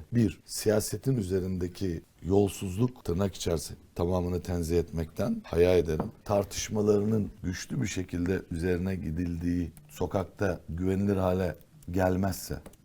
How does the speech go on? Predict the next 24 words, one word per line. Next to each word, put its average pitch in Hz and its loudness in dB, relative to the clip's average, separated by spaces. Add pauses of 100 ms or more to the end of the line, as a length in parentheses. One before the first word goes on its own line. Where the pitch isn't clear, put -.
(140)
ak 123 0 (160)
Parti 135 2
hareketinin 98 -2
içerisindeki 90 -6
sızmış 95 -2
unsurların 87 0
bu 123 4
anlamda 98 0 (100)
ak 113 -2
Parti'yi 95 -4
kendi 104 -6
çıkarları 95 -2
için 92 -4
kullanan 107 -2
modellemelerden 90 0 (180)
vazgeçildiği 98 2
açık - -6
hale 95 0 (400)
getirilip 98 0
ve 98 4 (180)
özellikle 107 2 (120)
yerel 101 6
yönetimlerde, 82 0 (120)
yerelde 98 4